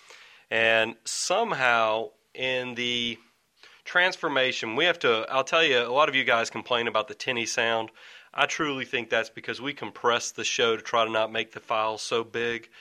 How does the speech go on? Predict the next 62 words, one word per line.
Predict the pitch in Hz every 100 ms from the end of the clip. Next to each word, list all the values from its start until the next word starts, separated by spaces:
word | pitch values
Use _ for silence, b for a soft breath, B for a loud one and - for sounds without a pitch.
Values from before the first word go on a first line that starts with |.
| B B -
to |
send | 110 127 110
it |
out | 113 117
to | 123
you | 117
guys. | 117 117 110 -
We're | 143
gonna | 127
stop | - - 104 101
that. | 98 98
We're | 131
gonna | 139
do | 120
some | 104 107
trial | - 113 104
runs. | 104 104 98
We're | 104
just | 120 110
gonna | 107 98
go | 98
ahead | 101
and | 92
send | - 131 117
this | 107
thing | - 107 104
out | 104
in | -
the | 101
full | - 127 117
high-quality | 104 113 107 117 110 107 101
format | - 110 104 101 98 B B B -
and, | 107 107
um, | 107 104 104 101
see | - 160 147
if | 139
you'll | 127
get | 135
any, | 127 120 113
um, | 107 104 104 _
hoops | - 151 -
and | 117
hollers | 120 120 113 104
from | 110
you | 107 107
guys, | 110 107 104 - B B B B 110
um, | 104 101 98 -
or | 113 110
if | 104
you | 113
complain | 104 98 117 113
and | 104
tell | 113 104
me | 98
to |
go | 104
back | 104 104
to | -
the | 98
old | 98 95
way. | 101 104 95
But | 101